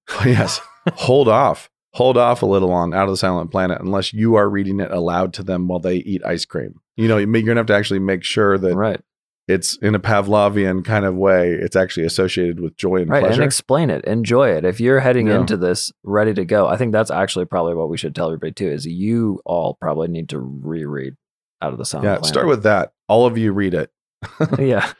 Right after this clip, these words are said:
Speaker 1: Homework, uh, for next week. If you could have read Out of the Silent Planet, <laughs> that'd be great.
Speaker 2: Although, do we have them read Perelandra now, so they're ready for the next one?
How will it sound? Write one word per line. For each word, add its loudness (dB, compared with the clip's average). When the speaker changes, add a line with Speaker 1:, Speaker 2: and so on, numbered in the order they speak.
Speaker 1:
Homework, 0
uh, 4
for 0
next 0
week. -2
If -8
you 0
could 4
have 2
read 4
Out 4
of 2
the 0
Silent 0
Planet, 0
<laughs> -6
that'd 2
be -2
great. -6
Speaker 2:
Although, 2
do 0
we 2
have 4
them -2
read -2
Perelandra -2
now, -4
so -6
they're -2
ready -4
for -10
the -4
next -8
one? -8